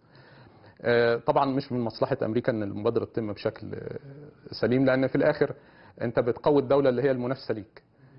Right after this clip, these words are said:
فمتوقع إن هي يصدر منها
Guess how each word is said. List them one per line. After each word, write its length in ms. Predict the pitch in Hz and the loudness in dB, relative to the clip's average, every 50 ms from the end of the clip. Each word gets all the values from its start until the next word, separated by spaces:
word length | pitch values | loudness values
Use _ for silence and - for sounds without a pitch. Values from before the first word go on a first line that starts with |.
| - - _ _ - | -20 -20 _ _ 0
فمتوقع 1120 | 123 120 117 117 113 113 - - - - 50 - - 123 127 - 139 156 170 165 - 139 | 2 4 4 6 4 4 2 0 -4 -10 -10 -6 -4 -4 0 2 4 2 4 2 2 0
إن 100 | 127 131 | 2 2
هي 80 | 151 156 | 2 4
يصدر 300 | 160 151 120 127 131 135 | 2 2 2 0 -2 -2
منها 340 | 147 151 151 147 143 - | -2 -2 -2 -4 -6 -6